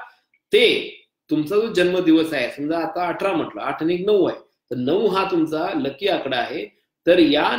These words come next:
नऊ ल-, lucky आकड्याप्रमाणे तुमचा two wheeler, four wheeler नंबर, शेवटचे चार डिजिट आहे, टोटल किती यायला पाहिजे?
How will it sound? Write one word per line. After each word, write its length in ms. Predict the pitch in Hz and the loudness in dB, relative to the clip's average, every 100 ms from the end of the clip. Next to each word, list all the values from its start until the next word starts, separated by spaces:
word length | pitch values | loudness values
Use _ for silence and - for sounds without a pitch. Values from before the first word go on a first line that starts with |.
| 196 | 0
नऊ 220 | 180 175 | 2 4
ल-, 420 | 160 160 - 143 | 2 -2 -6 -6
lucky 200 | 135 - | -6 -4
आकड्याप्रमाणे 1000 | 139 127 135 127 - 110 120 175 233 226 | -4 -4 -6 -6 -8 -10 -4 -4 -4 -8
तुमचा 300 | 139 135 127 | -12 -12 -8
two 240 | 190 - 156 | -8 -2 0
wheeler, 280 | 143 139 147 | 0 -2 -6
four 220 | - 131 | -8 -6
wheeler 240 | 131 127 | -6 -6
नंबर, 300 | 120 127 151 | -6 -2 -2
शेवटचे 380 | 156 143 170 175 | -2 -2 -2 -2
चार 260 | 180 156 147 | -4 0 0
डिजिट 220 | 139 131 127 | 0 -4 -4
आहे, 100 | 131 | -4
टोटल 260 | 131 135 156 | -4 -2 0
किती 160 | 160 | 2
यायला 160 | 165 165 | 2 4
पाहिजे? 380 | 165 170 202 | 4 4 4